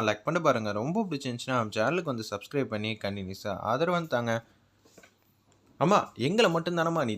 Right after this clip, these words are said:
திட்டுவ? நீ எப்போதும் வந்து வீராவை கண்ணுக்குள்ள வச்சு தானே பார்ப்ப? டேய், அவ வந்து படிப்பிலையும் டாப்பு, வேலை வே-, இது பார்க்கறதுலையும் டாப்பு, எல்லாத்துலேயும் வந்து பொறுப்பா இருக்கா. நீங்க அப்படியா இருக்கீங்க? சும்மா வந்து எதுக்கு எடுத்தாலும் வந்து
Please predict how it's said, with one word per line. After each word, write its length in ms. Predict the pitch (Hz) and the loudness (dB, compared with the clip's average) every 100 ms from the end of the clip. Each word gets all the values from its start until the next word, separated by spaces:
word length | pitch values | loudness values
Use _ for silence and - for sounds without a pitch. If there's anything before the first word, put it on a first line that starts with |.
| - | -4
திட்டுவ? 320 | 120 117 110 101 104 _ - | -6 -2 2 2 2 _ -8
நீ 300 | 104 123 90 | -4 -2 0
எப்போதும் 440 | 82 - 185 202 | -2 0 0 2
வந்து 200 | 175 170 | 0 0
வீராவை 440 | 127 123 175 151 151 - | -2 0 6 6 4 0
கண்ணுக்குள்ள 400 | 92 160 190 185 | -2 -2 0 0
வச்சு 240 | 165 143 | 0 0
தானே 160 | 147 151 | 0 2
பார்ப்ப? 460 | 131 113 - 101 - 127 | 2 2 2 -2 -2 0
டேய், 220 | 156 143 - | 2 2 0
அவ 240 | 95 143 | 0 0
வந்து 420 | 131 110 95 123 - | 0 -2 -2 -2 0
படிப்பிலையும் 580 | 87 123 - 151 160 | 0 0 -2 0 2
டாப்பு, 480 | 135 113 110 147 165 | 6 6 4 -2 -2
வேலை 320 | 104 139 170 | 2 2 2
வே-, 220 | 147 123 110 | 2 0 0
இது 140 | 107 123 | 0 4
பார்க்கறதுலையும் 600 | 123 123 113 120 131 117 | 4 2 -4 -2 0 4
டாப்பு, 260 | 107 - 95 | 2 0 -4
எல்லாத்துலேயும் 540 | 110 180 196 147 160 127 | -2 0 0 0 -2 -2
வந்து 100 | 135 | -4
பொறுப்பா 360 | 127 135 143 | -2 2 4
இருக்கா. 320 | 110 104 95 101 | 4 2 -2 0
நீங்க 280 | 151 196 127 | 0 6 6
அப்படியா 360 | - 185 185 | 6 6 6
இருக்கீங்க? 360 | 131 120 135 135 - - - | 6 2 0 0 -2 -10 -12
சும்மா 440 | - 143 151 151 139 | -4 -2 4 6 8
வந்து 320 | 113 113 120 | 6 2 2
எதுக்கு 260 | 110 123 | 2 2
எடுத்தாலும் 360 | 120 113 120 123 | 2 4 4 4
வந்து 260 | 98 95 | 2 0